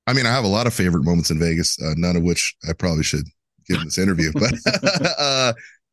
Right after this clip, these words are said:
Speaker 1: uh, yeah, I mean, you know, Vegas is, is a, is a really, really fun town, especially in the sense of, you know, when you talk about one of the combat capitals of the world, um,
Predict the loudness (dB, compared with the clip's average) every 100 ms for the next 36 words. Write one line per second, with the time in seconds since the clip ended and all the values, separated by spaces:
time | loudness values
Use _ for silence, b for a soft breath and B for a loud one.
0 | _ 0 2 4 4 4 2 2 2 2
1 | 4 2 2 2 2 2 0 2 2 2
2 | 2 2 2 4 4 4 4 4 2 2
3 | 2 2 0 0 0 2 2 2 0 0
4 | 0 0 2 2 2 2 0 0 0 0
5 | -2 -2 -2 -2 -4 -6 -4 -6 -6 -8
6 | -2 0 0 -4 b b b _ -2 -2